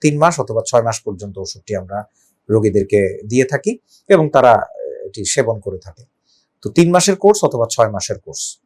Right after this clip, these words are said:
তো এবং দেখা যায় যে এই, আহ, নির্দিষ্ট সময়ে যদি রোগীরা সঠিকভাবে ওষুধটি সেবন করে থাকে সঠিক নিয়মে, তাহলে দেখা যায় যে, আহ, অধিকাংশ ক্ষেত্রেই কিন্তু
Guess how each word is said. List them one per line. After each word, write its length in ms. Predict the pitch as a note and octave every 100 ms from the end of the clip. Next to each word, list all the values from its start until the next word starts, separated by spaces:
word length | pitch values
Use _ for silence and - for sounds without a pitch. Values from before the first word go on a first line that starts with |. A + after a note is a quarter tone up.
| _ _ _ _ _
তো 60 | D#3
এবং 280 | D#3+ F3 D#3+
দেখা 220 | D3+ F3+
যায় 140 | G#3
যে 120 | G#3 G#3+
এই, 720 | F3 F3 G#3 A3 G#3+ G3+ D3+
আহ, 520 | D3+ D3+ D3 C#3+ C3+
নির্দিষ্ট 500 | C3+ C#3+ D#3+ G3 F#3
সময়ে 540 | - F3 E3 E3 E3 D#3 _ _ _ A#2+ A#2+
যদি 180 | B2+
রোগীরা 300 | B2 A#2 B2
সঠিকভাবে 560 | B2+ F3+ G#3+ F3+ F3 D3+
ওষুধটি 340 | B2 B2+ -
সেবন 360 | C3 C#3+ C3+ C#3+
করে 200 | A#2+ A2
থাকে 360 | - G2 C3 G3+ _ _ -
সঠিক 380 | C3 A2+ C#3+ -
নিয়মে, 400 | A2+ G#2 A2+ B3+ - _ _ -
তাহলে 320 | A#2+ B2 A#2+
দেখা 240 | G#2 G#2
যায় 180 | G2 G2+
যে, 220 | A#2+ A#3 - _ _ -
আহ, 440 | G2+ G#2 G#2 G2 - A#2
অধিকাংশ 460 | C#3+ G#3+ G#3 E3
ক্ষেত্রেই 440 | C3+ B2 - G#2+ G#2+
কিন্তু 460 | G#2 F#2 C#3+ B3